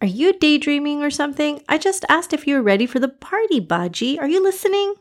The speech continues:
"Oh, sorry, I didn't hear you. No, no, I'm, I'm not ready yet. I, I need to go talk to Mama. I'll be right back." Saliha peeked into her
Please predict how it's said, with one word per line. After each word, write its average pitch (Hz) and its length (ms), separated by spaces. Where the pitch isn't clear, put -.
"Oh, 294 240
sorry, 330 420
I 254 80
didn't 302 240
hear 262 220
you. 254 280
No, 254 480
no, 277 320
I'm, 220 380
I'm 233 240
not 262 300
ready 262 180
yet. 190 340
I, 240 120
I 247 80
need 311 140
to 370 40
go 330 140
talk - 300
to 196 100
Mama. - 400
I'll 247 100
be 285 140
right 254 200
back." - 300
Saliha 285 680
peeked - 340
into 202 300
her 208 180